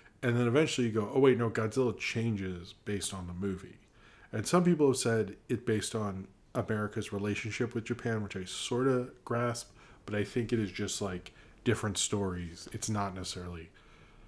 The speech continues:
I, I don't know if that tracks as well. It's just, like, what the story is about, 'cause Godzilla can be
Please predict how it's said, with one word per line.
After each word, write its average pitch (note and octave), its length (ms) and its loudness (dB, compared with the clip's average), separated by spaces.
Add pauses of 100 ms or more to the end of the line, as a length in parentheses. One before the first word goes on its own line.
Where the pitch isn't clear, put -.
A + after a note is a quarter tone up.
(340)
I, B2 280 4
I - 20 6
don't B2 160 2
know A2 100 2
if F#2+ 80 -4
that F#2+ 160 -4
tracks F#2+ 320 -6
as F2 80 -10
well. E2 160 -10
It's G#2 100 -12
just, - 180 -4
like, G2+ 140 -2
what G2+ 200 0
the G2+ 80 -6
story C3 360 4
is A2+ 100 2
about, A2 260 0
'cause F#2 180 -8
Godzilla F2+ 420 -8
can G2 200 -8
be F#2+ 320 -4